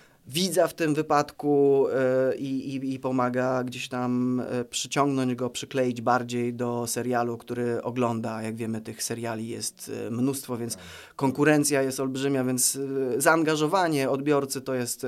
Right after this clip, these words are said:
Speaker 1: to jest cel tego typu działań. No też muszę się tutaj w tym momencie pochwalić, że, em, tego typu rzeczy na Zachodzie są dyskutowane, wymieniane są konkretne przykłady. E, my się nie mo-, nie musimy czuć wcale łyso, bo,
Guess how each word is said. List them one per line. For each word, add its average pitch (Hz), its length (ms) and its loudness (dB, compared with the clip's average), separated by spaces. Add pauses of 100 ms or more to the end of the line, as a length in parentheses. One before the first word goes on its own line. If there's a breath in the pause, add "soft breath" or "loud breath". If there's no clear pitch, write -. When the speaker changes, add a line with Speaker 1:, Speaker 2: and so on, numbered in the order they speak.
(100)
Speaker 1:
to 131 80 -4
jest 120 160 -6
cel 123 160 -2
tego 117 200 -6
typu 120 540 -4
działań. 104 320 -2 (360 loud breath)
No 131 60 -12
też 170 160 0
muszę 151 200 0
się 135 120 -2
tutaj 127 220 -4
w - 40 -8
tym 131 120 -4
momencie 127 280 -6
pochwalić, 120 460 -2
że, 117 180 -4 (320 loud breath)
em, 120 680 -2 (180)
tego 135 220 0
typu 131 520 -2
rzeczy 127 600 -2
na 127 120 -4
Zachodzie 127 320 -4
są 123 160 -4
dyskutowane, 139 760 0
wymieniane 120 500 -2
są 117 200 -6
konkretne 120 420 -8
przykłady. 147 580 0 (380 loud breath)
E, 131 480 2
my 135 220 0
się 139 140 0
nie 139 80 0
mo-, 135 100 -2
nie 135 180 0
musimy 131 280 -2
czuć 135 200 -8
wcale 127 320 0
łyso, 131 400 0
bo, 123 420 -2